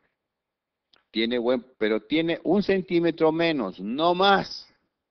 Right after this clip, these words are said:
Sin embargo, tenemos en segundo lugar la fractura expuesta de segundo grado. Si divido a la pierna en tres,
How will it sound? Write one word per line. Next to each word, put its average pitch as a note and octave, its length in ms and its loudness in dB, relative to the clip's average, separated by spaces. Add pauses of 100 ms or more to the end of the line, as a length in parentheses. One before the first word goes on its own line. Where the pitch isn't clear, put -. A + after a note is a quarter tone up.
(540)
Sin B3+ 340 -8
embargo, G#3 460 4
tenemos E3+ 460 -2
en E3 100 -6
segundo E3+ 420 2
lugar F#3 300 4
la F#3 120 2
fractura F#3 400 2
expuesta F3+ 520 -2
de E3+ 140 -6
segundo D3+ 540 -2
grado. D3+ 520 0 (420)
Si - 280 -4
divido D#3 440 -2
a A3 60 2
la E3 140 0
pierna C3+ 480 -4
en G#2 180 -10
tres, G#2 560 -6